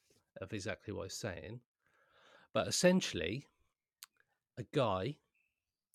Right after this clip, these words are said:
who used to be very in with the U A P task force, et cetera, which we'll come on to in, in a little bit, has essentially come out as a whistleblower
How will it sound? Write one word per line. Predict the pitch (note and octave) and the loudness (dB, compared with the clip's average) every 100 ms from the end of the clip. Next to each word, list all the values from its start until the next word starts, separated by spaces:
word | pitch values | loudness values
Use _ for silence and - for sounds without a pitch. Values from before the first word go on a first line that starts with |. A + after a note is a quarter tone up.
| - - | -20 -8
who | A2+ | -2
used | A2 A2+ D#3 - - | -2 0 0 0 0
to | A#2 A#2 A2+ A2+ - _ _ _ _ | 2 4 4 0 -6 _ _ _ _
be | G#2 G#2 | -4 -4
very | G2 A2 A#2 A2 G#2+ G#2 - _ _ _ _ _ _ _ _ _ - | -2 -2 0 2 0 -2 -6 _ _ _ _ _ _ _ _ _ -4
in | C3 A2+ G#2 | -2 -2 -2
with | G#2 - | -2 -4
the | G#2 G2 F#2+ F#2 - _ _ _ _ _ _ _ _ _ _ | -4 -2 -2 -4 -12 _ _ _ _ _ _ _ _ _ _
U | - G#2 | -4 -2
A | G2+ | -2
P | G2 G2+ F#2 F#2+ F#2 - _ | -4 -2 -2 -2 -6 -16 _
task | - C3 B2+ - - | -4 0 0 0 -8
force, | C3 A#2+ A2+ G2+ | -4 -4 -4 -6
et | - | -6
cetera, | E2+ - | -6 0
which | A2+ A#2+ | 2 4
we'll | B2 A2+ | 4 4
come | - C3+ | 2 4
on | A2+ A2+ G2+ | 4 4 2
to | - G2 | 0 0
in, | G2+ - | -2 -2
in | A2+ | 0
a | F#2+ | 2
little | A2 - | 2 0
bit, | - F2 - - - - - - | -2 -4 -6 -10 -20 -20 -18 -4
has | A#2 | -2
essentially | A#2 - D3 D3 G2 F#2+ F#2+ - _ _ _ _ - | 0 2 2 2 0 -2 -2 -10 _ _ _ _ -6
come | A2+ A2 | -4 -2
out | A2+ E2+ F#2 - _ _ _ _ _ _ _ - | 0 -2 -4 -10 _ _ _ _ _ _ _ -10
as | A#2 | -6
a | A2+ | -4
whistleblower | B2 - F#2 F2+ E2 A2 | -4 -4 -4 -2 0 0